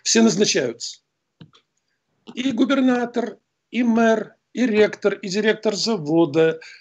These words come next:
даже райисполкома председатель назначается. Всё назначается. Одним человеком. Он в кабинете показывает, как он всех назначает. Ему кажется, что это управляемость.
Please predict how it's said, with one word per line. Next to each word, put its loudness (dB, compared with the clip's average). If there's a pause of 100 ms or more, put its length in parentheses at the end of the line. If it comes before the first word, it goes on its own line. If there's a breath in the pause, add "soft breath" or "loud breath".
(160)
даже 2
райисполкома 2
председатель -10
назначается. -10 (380 soft breath)
Всё 2
назначается. -2 (280)
Одним 0
человеком. 0
Он -4
в -18
кабинете -4
показывает, -8
как -14
он -8
всех -8
назначает. -10 (140)
Ему 4
кажется, 0
что 0
это 2
управляемость. -2